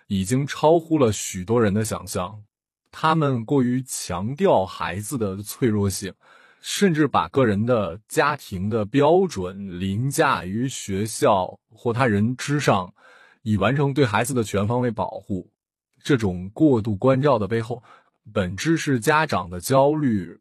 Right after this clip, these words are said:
无处安放。如今，中国家长有多焦虑？二零一九年，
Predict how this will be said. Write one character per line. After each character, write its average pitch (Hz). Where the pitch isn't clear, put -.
无 107
处 -
安 127
放。 104
如 107
今， 139
中 190
国 104
家 131
长 98
有 87
多 101
焦 139
虑？ 104
二 127
零 110
一 151
九 90
年， 85